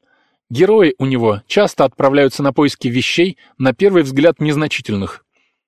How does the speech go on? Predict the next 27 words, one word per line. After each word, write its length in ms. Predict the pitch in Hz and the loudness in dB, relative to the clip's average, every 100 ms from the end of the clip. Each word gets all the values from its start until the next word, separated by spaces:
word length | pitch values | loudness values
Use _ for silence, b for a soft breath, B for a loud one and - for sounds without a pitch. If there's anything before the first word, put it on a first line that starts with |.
| _ - | _ -4
Штанов, 520 | - 139 156 - - _ | 0 2 2 0 -8 _
шкатулок 640 | - - 135 170 180 151 - | -10 -2 0 2 0 -2 -4
или 180 | 139 143 | -6 -6
фильма. 460 | - 139 107 98 - _ _ _ _ _ _ 139 | -4 -2 -2 -6 -10 _ _ _ _ _ _ -6
Вещей, 460 | 156 - 220 240 | -4 -2 -2 -2
которые 380 | - 139 143 139 | -2 0 2 2
обретают 420 | 131 143 160 156 | 0 2 2 0
ценность 400 | - 190 180 - | -2 -2 -2 -4
лишь 200 | 143 - | -6 -6
в 60 | 135 | -4
руках 380 | 135 156 135 - | -2 -2 -4 -6
у 80 | 131 | -12
ценителя, 640 | - 143 139 - 101 95 _ - | -6 -6 -6 -6 -10 -10 _ -16
эксперта. 560 | - - 131 101 92 - _ _ _ _ _ _ - | -16 -2 -2 -2 -8 -18 _ _ _ _ _ _ -6
"Распознавание" — 920 | 151 - 156 151 156 196 170 117 98 - _ _ - | -4 0 0 2 2 2 0 -2 -4 -10 _ _ -4
роман 400 | 131 151 190 - | 0 2 0 0
о 100 | 120 | -6
вкладывании 600 | - 147 147 139 135 131 | -4 -2 0 0 0 -2
смыслов. 580 | - 135 - 101 - _ _ _ _ _ _ _ - | -4 -6 -6 -10 -12 _ _ _ _ _ _ _ -2
Автор 400 | 190 202 - 117 | 0 0 0 0
вместе 380 | 120 147 - 135 | 0 -2 -2 -4
с 80 | 127 | 0
героиней 400 | 127 160 185 135 | 2 2 0 -2
пытается 560 | 139 156 151 143 135 | -2 2 2 2 -2
ответить 400 | 127 147 139 139 | -2 -2 -4 -2
на 80 | 135 | 0
вопрос, 560 | 135 - 107 - - | 0 0 0 -2 -14